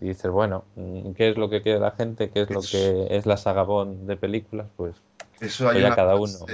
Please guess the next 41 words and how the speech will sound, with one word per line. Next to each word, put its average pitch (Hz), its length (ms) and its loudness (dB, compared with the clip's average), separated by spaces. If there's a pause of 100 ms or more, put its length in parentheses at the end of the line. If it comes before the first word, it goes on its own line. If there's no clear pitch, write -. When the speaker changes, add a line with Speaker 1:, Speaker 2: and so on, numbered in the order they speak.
Speaker 2:
si 95 400 -6
habéis 95 300 -2
visto 113 240 -8
el 110 80 -6
documental 101 680 -2
que 104 80 -8
lo 87 120 -4
puse 95 720 -4
para 90 200 -2
que 92 120 -8
lo 85 360 0
bajarais, 87 680 2
la 82 160 -4
gente 85 240 -10
que 87 80 -4
no 90 100 -2
lo 87 160 -2
pudo 82 280 -2
ver, 98 260 2 (500)
en 87 240 0
el 87 100 0
documental 87 540 0
de 101 60 0
Everything 95 560 -4
or 95 140 -2
Nothing 101 460 0 (140)
hay 92 160 0
una 104 200 0
frase 104 340 -6
que 98 140 -2
dice 98 260 -4
Bárbara 90 400 0
Broccoli, 90 680 -2
que 82 100 -6
su 78 160 -8
padre 85 220 4
le 85 160 2
decía, 80 340 -2
"Cuando 78 260 -2
estéis 90 340 -4
perdidos 92 720 -2